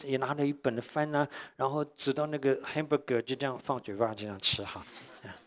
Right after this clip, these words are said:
啊，他以为那个就可以吃，太漂亮了，吸引他。那个吃 menu，所以带查经千万不要让弟兄姊妹吃 menu 上的 pictures。那你要怎么样给真粮？你自己必须要有粮。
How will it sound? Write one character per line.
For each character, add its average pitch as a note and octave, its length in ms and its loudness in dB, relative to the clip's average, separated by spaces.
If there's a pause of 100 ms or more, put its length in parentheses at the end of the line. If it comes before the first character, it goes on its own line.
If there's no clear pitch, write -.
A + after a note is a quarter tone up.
(500)
啊， - 240 -6
他 - 140 8
以 E3+ 80 8
为 C#3+ 120 10
那 D#3+ 120 6
个 C#3+ 100 6
就 B2+ 140 2
可 - 160 -2
以 G2+ 40 -2
吃， - 240 10
太 - 160 0
漂 C#3+ 200 2
亮 A2+ 240 4
了， G2 160 -10
吸 C3+ 240 6
引 G2+ 160 -2
他。 F#2+ 180 -8 (920)
那 G3+ 160 0
个 G3 180 6 (200)
吃 - 180 10
menu， A3 420 4 (380)
所 F3+ 100 2
以 - 100 6
带 G#3 140 10
查 E3+ 260 10
经 F#3+ 280 8
千 G3+ 240 10
万 F#3 160 10
不 F3 80 8
要 F3+ 100 12
让 E3+ 180 10
弟 E3+ 140 6
兄 D#3 180 2
姊 D3 160 2
妹 D3 200 4
吃 - 260 8
menu D3+ 400 4
上 B2+ 240 2
的 A#2 80 2
pictures。 - 640 0 (1300)
那 D3+ 100 8
你 D#3 120 8
要 F3 120 12
怎 D#3+ 160 8
么 D3+ 80 6
样 D#3 120 10
给 C3+ 160 10
真 D3 260 6
粮？ A2+ 420 4
你 A#2+ 100 -2
自 - 180 2
己 A2+ 120 -2
必 A2 160 -4
须 A2+ 180 -2
要 G2+ 100 2
有 G2 160 -4
粮。 F2 200 -12